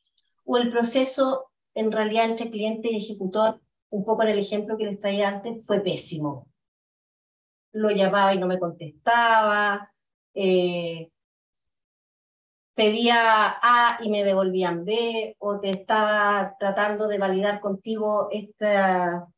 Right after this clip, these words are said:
esta información y terminé hablando con cinco personas, eh, que no estaban tan involucradas en este proceso. ¿Cómo fue el proceso de ejecución? Y la posibilidad.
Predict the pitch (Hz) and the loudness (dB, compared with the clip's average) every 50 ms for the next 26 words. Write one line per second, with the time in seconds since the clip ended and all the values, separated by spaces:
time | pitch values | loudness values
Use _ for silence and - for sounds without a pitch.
0 | _ _ _ _ _ _ 196 202 202 - 196 190 190 202 185 185 185 185 - - | _ _ _ _ _ _ -6 -6 -4 -4 -4 -2 -2 0 2 2 2 0 0 -2
1 | 233 240 240 226 226 208 196 196 196 208 214 214 202 196 202 208 220 226 220 220 | -2 -2 0 -2 -2 0 -2 0 0 0 2 2 2 2 2 2 2 2 2 2
2 | 220 220 220 220 220 208 202 202 196 190 190 196 202 - _ _ - - 262 254 | 0 -2 -2 -2 -2 -2 -2 -2 -2 -4 -6 -8 -10 -12 _ _ -4 0 2 2
3 | 247 254 247 226 220 - - 247 233 226 220 220 226 226 - _ _ _ _ _ | 2 2 0 0 -2 -2 0 0 0 2 0 -2 -2 -6 -12 _ _ _ _ _
4 | _ _ _ _ _ _ _ _ - 208 196 190 185 - 208 214 226 233 226 - | _ _ _ _ _ _ _ _ -8 -4 -4 -4 -2 0 2 2 2 2 2 2
5 | 247 233 233 233 226 220 220 220 214 202 202 196 202 190 190 202 214 214 214 220 | 2 2 2 2 2 0 0 0 0 -2 -2 -4 -6 -6 -4 -2 -2 -2 -2 -2
6 | 214 196 196 196 196 - 202 196 - 180 185 185 - 254 254 254 247 - - 254 | -4 -6 -6 -8 -8 -10 -12 -10 -8 -8 -8 -6 -2 0 2 2 0 0 -6 -8
7 | - 330 359 392 370 370 - 330 320 311 302 - 262 226 220 202 190 - - - | -4 -2 -2 -2 -2 -2 -2 -2 -2 -2 -4 -2 -2 -2 0 0 -2 -6 -8 -2
8 | - 359 381 403 - - - 403 403 - 339 302 311 - 277 262 - 247 226 - | -2 -2 -2 -2 -4 -6 -6 -6 -6 -6 -6 -8 -8 -10 -10 -10 -10 -12 -14 -14
9 | - - 254 208 180 151 139 135 - _ _ _ _ _ _ _ _ _ _ _ | -12 -8 -6 -4 -4 -4 -6 -10 -12 _ _ _ _ _ _ _ _ _ _ _
10 | _ _ _ _ _ _ _ _ _ _ _ _ _ _ - 269 262 269 277 277 | _ _ _ _ _ _ _ _ _ _ _ _ _ _ -2 0 2 2 2 2
11 | 277 262 254 254 - 262 254 233 240 233 226 233 233 240 247 233 220 - 147 - | 2 0 -2 -2 -2 -4 -4 -4 -4 -4 -4 -4 -2 -2 0 0 0 -2 -4 -8